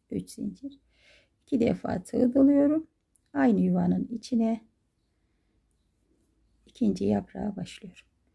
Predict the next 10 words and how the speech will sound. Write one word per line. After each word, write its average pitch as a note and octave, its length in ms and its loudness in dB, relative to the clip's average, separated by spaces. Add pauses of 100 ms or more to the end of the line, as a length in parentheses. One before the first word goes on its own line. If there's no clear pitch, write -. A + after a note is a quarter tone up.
(400)
Bir F#4 140 8
yuvaya F#3+ 360 8
iki - 200 0
tane B3 340 2
papatya F#3 420 -2
yaprağı B3 440 0
yapıyoruz. C#4 680 2 (1800)
Şöyle G#3+ 840 0
iki, B3 560 2 (320)
iki A3+ 540 0